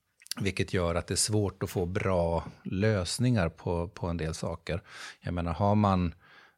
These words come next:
eh, två, trehundra elever så är det svårt att ha massor av heltidstjänster i, i, i vissa, vissa yrkesgrupper. Eh, så det skaver i mig när man inte har bra lösningar för vissa saker.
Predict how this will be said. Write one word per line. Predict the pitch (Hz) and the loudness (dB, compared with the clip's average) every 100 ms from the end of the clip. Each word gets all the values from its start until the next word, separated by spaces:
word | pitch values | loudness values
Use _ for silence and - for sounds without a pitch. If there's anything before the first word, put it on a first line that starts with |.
| - | -12
eh, | - 90 87 85 82 - _ - | -8 -6 -4 -4 -6 -10 _ 0
två, | 101 90 | 0 0
trehundra | - 92 85 90 90 87 | 0 0 2 0 0 0
elever | 90 107 131 110 | 2 2 2 0
så | 90 - | -2 -4
är | |
det | 87 | -4
svårt | - - 120 92 85 | -2 0 2 0 -2
att | 82 | -4
ha | - 82 | 0 0
massor | 82 87 - 87 | 0 -4 -4 -4
av | 82 | -2
heltidstjänster | 92 82 80 82 - 98 107 - 82 82 | 0 -2 -2 -6 -2 -2 0 -2 -4 -4
i, | 82 | -4
i, | 85 87 82 82 85 | -6 -6 -4 -4 -4
i | 85 | -6
vissa, | 90 - 82 80 - - - - _ | -6 -6 -6 -6 -12 -20 -20 -20 _
vissa | - 82 104 | -6 -4 -2
yrkesgrupper. | 90 80 - - 80 - 82 87 - - - - | -2 -4 -8 -8 -10 -6 -6 -6 -10 -20 -20 -8
Eh, | 90 85 85 85 | -2 0 0 0
så | - | 2
det | 107 120 | 2 2
skaver | - 104 95 90 | 2 2 4 2
i | 90 87 | 2 0
mig | 85 | 0
när | 85 | 0
man | 85 | 0
inte | 87 85 | -2 -4
har | 90 87 | -4 -4
bra | 87 95 87 | -2 -2 0
lösningar | 85 101 95 80 131 110 | 0 0 0 -2 -2 -2
för | - | -4
vissa | 92 80 - | -10 -10 -10
saker. | - - - 90 | -10 -10 -12 -12